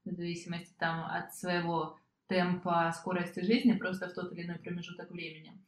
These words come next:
А, короче, я вообще, да, не использую слово «проблема», мне кажется, его вообще не существует, этого слова, это фикция какая-то. То, что люди обычно называют проблемами, я в этом вижу, как, ну, типа, задачи какие-то.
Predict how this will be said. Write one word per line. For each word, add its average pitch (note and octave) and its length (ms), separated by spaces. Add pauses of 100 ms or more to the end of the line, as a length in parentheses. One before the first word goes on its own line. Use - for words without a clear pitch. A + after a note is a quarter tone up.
(600)
А, E3+ 500
короче, - 580 (280)
я A3 640 (120)
вообще, F#3+ 440
да, D#3+ 320
не F3 140
использую F#3+ 380
слово F3+ 260
«проблема», G#3+ 500
мне F3+ 160
кажется, F3+ 340
его F3 160
вообще F3+ 280
не F3+ 60
существует, A3 540
этого F#3+ 260
слова, F3+ 300
это D#3+ 180
фикция E3 420
какая-то. D#3+ 560 (1160)
То, G#3 140
что A3 160
люди F#3+ 300
обычно F#3 540
называют F#3 320
проблемами, G3+ 600
я F#3 280
в G3 60
этом F#3+ 300
вижу, F#3+ 440
как, - 160 (340)
ну, G3+ 200
типа, - 220
задачи F#3 480
какие-то. F3 560